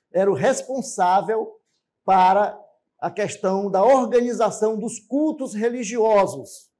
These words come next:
né? Ele chefiava os cultos religiosos. Veja que essa palavra, ela tá presente nos dias de hoje.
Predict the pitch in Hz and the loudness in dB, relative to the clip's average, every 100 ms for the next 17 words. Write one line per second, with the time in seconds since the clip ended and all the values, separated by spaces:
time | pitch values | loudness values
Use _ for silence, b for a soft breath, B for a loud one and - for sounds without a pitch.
0 | _ _ 135 156 147 - 170 165 160 165 | _ _ -12 -12 -12 -14 -12 -10 -6 -6
1 | 175 185 - 180 190 160 180 196 180 156 | -6 -14 -14 -14 -14 -14 -12 -12 -10 -8
2 | 135 113 _ _ 143 262 254 254 226 214 | -8 -10 _ _ 2 2 2 -4 -6 -6
3 | - 156 180 233 233 165 - _ - 185 | -4 -2 0 2 0 -2 -6 _ -6 -4
4 | 185 208 - 214 208 214 226 208 220 226 | -2 -4 -2 -2 -2 -2 -4 -4 -4 -4
5 | 240 214 226 151 123 | 0 2 2 0 -4